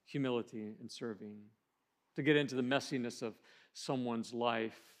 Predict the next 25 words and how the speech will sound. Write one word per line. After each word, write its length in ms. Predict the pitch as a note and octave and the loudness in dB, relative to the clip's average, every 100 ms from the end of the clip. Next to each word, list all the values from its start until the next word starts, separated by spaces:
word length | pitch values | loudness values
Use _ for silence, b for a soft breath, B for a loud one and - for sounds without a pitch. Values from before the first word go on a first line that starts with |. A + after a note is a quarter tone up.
| - | -10
and 160 | C3 B2 | -4 0
lead 260 | B2+ B2+ | 2 2
with 240 | A2 A2 - | -2 -8 -10
grace, 800 | C3+ A#2+ A2+ A2 - - - - _ _ _ _ _ _ _ _ _ _ _ _ _ _ _ _ _ _ _ | -6 -4 -4 -8 -12 -14 -16 -20 _ _ _ _ _ _ _ _ _ _ _ _ _ _ _ _ _ _ _
to 120 | - B2 | -10 0
go 260 | C3 A#2+ | 2 4
after 400 | B2+ A#2 - C#3 | 4 2 0 -4
one 300 | A#2 A#2 A2 | -2 -2 -4
who 260 | G#2+ B2 A#2 - | -4 -4 -6 -8
maybe 480 | D3+ A#2 C3+ C3 | -8 0 2 2
has 200 | A#2+ A#2 | -2 -6
gone 240 | - B2 A#2+ | -6 -6 -6
astray. 580 | G#2+ - C#3 A#2+ G#2 F2+ _ _ _ _ _ _ _ _ _ _ _ _ _ _ _ _ _ _ _ _ _ _ _ _ _ _ _ _ _ _ _ _ - B _ | -8 -8 -6 -6 -10 -16 _ _ _ _ _ _ _ _ _ _ _ _ _ _ _ _ _ _ _ _ _ _ _ _ _ _ _ _ _ _ _ _ -16 B _
Or 80 | C3+ | 4
maybe 520 | C#3+ C#3+ C3+ C3+ - - - _ _ _ | 4 6 2 0 -6 -14 -20 _ _ _
it's 160 | G#3+ - | -10 -4
as 140 | B2+ | -4
simply, 680 | - D#3 C#3 D3 C#3+ C#3 C3+ - | -2 -4 -2 -6 -4 -6 -10 -16
simple 420 | - - D#3+ C#3+ | -10 -6 -4 -2
as 140 | C3 A2+ | -4 -4
this 220 | C3 A2+ | -6 -6
for 280 | - A#2+ A#2 | -4 -4 -4
us 220 | G#2+ - | -8 -12
this 240 | C3 A#2 - | -12 -10 -8
week. 300 | A2+ A2 | -8 -8